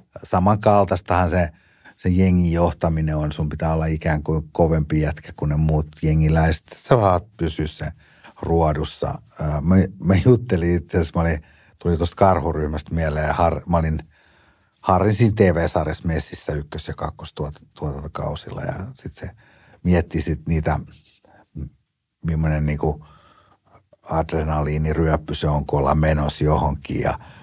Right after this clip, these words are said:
sit mä vaan mietin, että ai jaa, sulla on semmonen vittu fiilis, kun sulla on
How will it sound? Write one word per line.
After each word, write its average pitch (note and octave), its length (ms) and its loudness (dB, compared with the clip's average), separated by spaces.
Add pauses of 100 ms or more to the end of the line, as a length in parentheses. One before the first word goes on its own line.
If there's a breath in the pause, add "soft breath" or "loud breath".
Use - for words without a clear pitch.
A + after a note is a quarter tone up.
(320 loud breath)
sit E2+ 240 0
mä A2 100 8
vaan G#2+ 200 6
mietin, A2 420 4
että - 260 -2
ai A#2 200 6
jaa, A2 220 6
sulla C3 260 4
on G2 60 4
semmonen E2 540 0
vittu E2 320 -6
fiilis, D#2+ 440 -4
kun D2+ 120 -14
sulla D#2 260 -6
on D2+ 100 -12